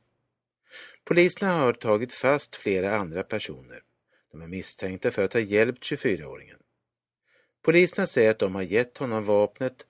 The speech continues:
och kört honom till stranden där han sköt ihjäl turisterna. De flesta av de dödade kom från Storbritannien. Terroristerna i gruppen Islamiska staten säger att de planerade attacken.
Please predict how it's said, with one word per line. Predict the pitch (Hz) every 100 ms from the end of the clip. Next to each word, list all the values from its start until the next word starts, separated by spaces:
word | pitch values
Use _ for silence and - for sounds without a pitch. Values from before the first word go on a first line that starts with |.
| _ -
och | 175
kört | 117 104 -
honom | 107 110
till | 135
stranden | 123 95 87 87 90 98
där | 92 92
han | 95
sköt | - 98 - 117
ihjäl | 80 71 69
turisterna. | - 80 80 - 85 82 - _ _ _ _ _ _ _ _ _ _ _ _ _ _
De | 165 170
flesta | 208 190 - - 180
av | 170
de | 160 151
dödade | 151 107 85 82 87 - _
kom | - 117 113
från | - 90
Storbritannien. | - 104 76 76 - 85 87 80 71 _ _ _ _ _ _ _ _ _ _ _ _ _ _ -
Terroristerna | 170 180 185 - 190 185
i | 151
gruppen | 110 90 - 104
Islamiska | 110 98 85 85 -
staten | 104 101 95 95 135 131 127 _ _
säger | - 160 117
att | 131 -
de | 104 101 110 -
planerade | - 113 82 71 76 82 - _
attacken. | - 87 82 - 165